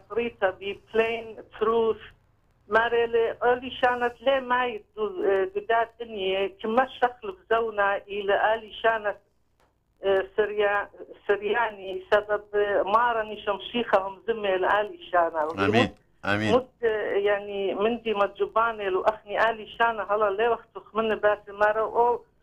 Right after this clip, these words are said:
Speaker 1: أو اجتماع قام يقو إي تمشيخات تدبريلا جو أرشلم شي تدخمشيخا، بدالي شانا هم زملين.
Speaker 2: ليش؟
Speaker 1: و-، أو قد، أو،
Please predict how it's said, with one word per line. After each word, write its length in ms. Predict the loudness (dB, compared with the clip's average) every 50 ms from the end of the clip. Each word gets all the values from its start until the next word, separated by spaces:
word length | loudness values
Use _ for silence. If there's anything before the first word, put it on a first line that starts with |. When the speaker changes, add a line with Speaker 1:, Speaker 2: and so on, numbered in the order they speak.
| _ _ _ _ _ _ _ 0
Speaker 1:
أو 60 | 0
اجتماع 640 | 2 2 0 -2 -4 -8 -6 -2 0 2 2 2 0
قام 340 | -2 0 0 0 2 2 0
يقو 480 | 0 0 0 0 -2 -4 -6 -8 -6 -6
إي 200 | -6 -6 -6 -2 0
تمشيخات 680 | 0 0 0 -4 -8 -10 -10 -2 0 2 2 2 -2 -4
تدبريلا 600 | -8 -8 -8 -8 -8 -4 -4 -2 -2 0 0 0 0
جو 300 | -2 -4 0 0 2 2
أرشلم 420 | 0 -2 -4 -6 -6 -6 -6 -6
شي 200 | -6 -8 -10 -8
تدخمشيخا، 1080 | -4 -4 -4 -4 0 0 0 0 0 -6 -14 -14 -14 -4 0 2 2 4 4 2 -2 -4 -8 -14
بدالي 480 | -10 -2 0 2 2 2 0 -6 -12 -2
شانا 340 | 0 0 0 0 0 -4
هم 240 | -4 -4 -6 -8 -8 -4 -4
زملين. 380 | -4 0 0 0 0 0 -2 -6 _ _ _ _ -16
Speaker 2:
ليش؟ 280 | -14 -12 -12 -12 -10 -4 0
Speaker 1:
و-، 200 | 0 0 0 -4 0 2
أو 200 | 4 4 4 2
قد، 380 | 0 -2 -4 -4 -4 -4 -8
أو، 280 | -4 -2 0 0 0